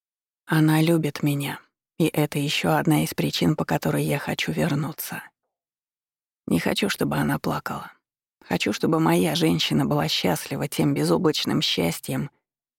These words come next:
которое представляла себе в детстве. Рука сама ложится на ее плечо, и на мгновение я позволяю себе не думать.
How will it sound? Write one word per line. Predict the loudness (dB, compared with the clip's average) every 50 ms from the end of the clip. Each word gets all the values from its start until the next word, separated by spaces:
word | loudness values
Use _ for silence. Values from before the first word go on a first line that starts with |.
| _ _ -4
которое | -4 -2 2 2 2 2 2
представляла | 2 0 -2 -2 -2 -2 -2 0 2 0 0 0 -2
себе | -4 -4 -2 -2 -2 0
в | -2
детстве. | -2 -4 -4 -6 -8 -10 -10 -10 -10 -12 -12 -18 _ _ _ _ _ _ _ _ _ _ _ _ _ _
Рука | -4 -2 0 0 0 2 0 0
сама | 0 0 0 2 4 4 4
ложится | 2 2 2 2 0 -2 -2 -2
на | 0 0
ее | 2 2 0 0 -2
плечо, | -2 -4 -4 -4 -2 -2 -2 0
и | 0 0
на | 0 0
мгновение | 0 0 0 0 0 2 4 4 4 4 4 4 2
я | 2 2
позволяю | 0 -2 -2 0 2 2 2 2 2 2 0
себе | -2 -4 -4 -2 0
не | 0 0 -2 -4
думать. | -6 -6 -8 -10 -12 -14 -18 -18